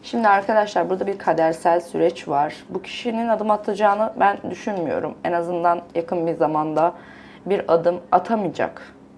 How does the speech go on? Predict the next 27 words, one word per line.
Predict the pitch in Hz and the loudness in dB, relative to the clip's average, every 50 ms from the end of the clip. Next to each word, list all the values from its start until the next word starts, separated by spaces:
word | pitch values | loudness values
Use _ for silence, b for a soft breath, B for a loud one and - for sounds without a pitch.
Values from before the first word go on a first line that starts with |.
| - - - - - - | -20 -20 -20 -12 -4 -2
arkadaşlar. | 147 147 - - - - - - - - - 170 - - 160 | -2 -2 -2 -2 -2 0 0 -2 -2 -2 -2 -2 -2 -2 -4
Bir, | 165 - - - | -4 -4 -4 -2
yakın | 143 156 160 - 190 165 | -2 -2 -2 -4 -4 -6
bir | 147 | -4
zamanda | 143 147 135 143 139 135 - - | -4 -4 -2 -2 -4 -4 -6 -4
bir | 147 | -4
adım | 147 143 131 151 156 | -4 -4 -4 -6 -6
atamayacak. | 156 151 - 131 92 90 - - - - - | -8 -8 -8 -8 -8 -8 -8 -8 -10 -10 -10
Çünkü | - 208 196 190 - - 170 170 175 B B B B B B B B B B B B B - | -8 -8 -8 -6 -4 -4 -4 -4 -4 B B B B B B B B B B B B B 0
gerçekten | - 160 185 - - 214 202 - - - 185 180 180 185 185 - - - - - - | 2 2 2 2 0 -2 -2 -2 0 2 2 2 2 0 -4 -10 -18 -20 -20 -20 -10
çok | - - 196 190 - | -6 -4 -4 -4 -2
negatif, | 185 180 175 175 180 180 - - - - - - - - - - - - | -2 -2 0 0 -2 -2 -4 -10 -20 -20 -20 -20 -20 -20 -20 -18 -10 -4
e, | - - 151 - | -2 0 0 0
olaylar | - 156 160 165 160 165 165 170 170 | 0 2 4 4 6 6 6 6 6
yaşanmış | 170 170 165 - 170 156 156 165 160 - | 6 4 4 0 -4 -6 -6 -6 -6 -6
olabilir. | 156 143 147 156 151 151 156 151 143 - - - - - B B B B B B B - - | -4 -4 -2 -2 -4 -4 -4 -6 -6 -4 -6 -6 -6 -10 B B B B B B B -4 0
Bununla | 247 247 233 226 214 196 175 | 0 0 2 2 0 0 2
birlikte | 180 170 160 156 160 156 - - 156 - - | 2 2 2 0 -4 -8 -6 -6 -6 -2 0
evet | - 240 262 262 247 - - - - - - - - - - | 2 4 4 4 2 0 -8 -18 -20 -20 -20 -20 -20 -20 -20
sizden | - - - 349 339 320 370 320 311 | -16 -8 -6 -4 0 4 4 4 4
etkilenmiş. | 302 302 - - 294 285 262 254 247 226 208 202 - | 2 0 -2 0 2 4 4 4 4 2 -2 -6 -6
Tamam | - - 247 233 226 214 214 214 | -4 -4 0 2 2 2 0 -2
burada | 226 214 233 220 | -2 -2 -2 -4
bir | 233 | -4
sorun | - - - 220 214 214 214 214 | -4 0 0 2 2 2 0 0
yok. | - - 170 - - - - | 0 0 0 0 -2 -4 -6
Hani | - - 180 170 - | -6 -6 -4 -6 -8